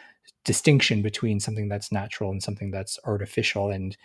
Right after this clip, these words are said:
within the kind of environmental movement, you really, you put a lot of value, or you assume what's good is, is this so-called natural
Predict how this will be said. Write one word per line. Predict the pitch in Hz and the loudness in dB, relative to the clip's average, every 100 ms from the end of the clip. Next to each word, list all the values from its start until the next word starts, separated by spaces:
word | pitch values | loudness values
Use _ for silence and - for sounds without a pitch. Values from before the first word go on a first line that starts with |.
| - - _ - | -20 -20 _ -2
within | 110 - 131 123 120 110 | 0 6 8 8 6 4
the | 117 120 | 2 0
kind | - - 113 | -2 -2 -2
of | 110 | 0
environmental | 107 107 107 127 - 131 | 0 0 2 2 4 2
movement, | 107 110 117 113 - | 2 0 0 -2 -2
you | 117 110 | -4 -4
really, | 110 117 110 107 110 - _ _ | 0 0 2 2 0 -6 _ _
you | 117 | -2
put | - 135 | 2 4
a | |
lot | 117 107 | 6 4
of | |
value, | 101 123 117 120 107 101 | 4 6 6 4 0 -2
or | 98 101 98 - | -2 -2 -2 -4
you | 104 101 | -4 -2
assume | - 135 110 | 0 0 0
what's | 107 - - | -2 -6 4
good | 139 110 101 | 6 6 2
is, | 101 101 - - | -2 -4 -8 -12
is | - 104 - | -8 -6 -4
this | 101 - - - _ | -4 -2 -6 -10 _
so-called | - 127 104 92 110 | -4 -2 2 2 2
natural | 104 104 - - 98 92 107 | 0 0 -4 -4 -2 -2 -4